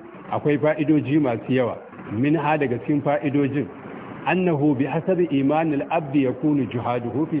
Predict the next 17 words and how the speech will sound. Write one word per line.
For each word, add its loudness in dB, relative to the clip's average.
sabilillah". -4
Gwargwadon 2
imanin 2
bawa, 2
gwargwadon 0
taimakon -4
addininsa. -6
Ko 6
me 4
yake 4
da -2
shi 0
kuwa? -4
Sai 4
ga 0
wani 2
da -2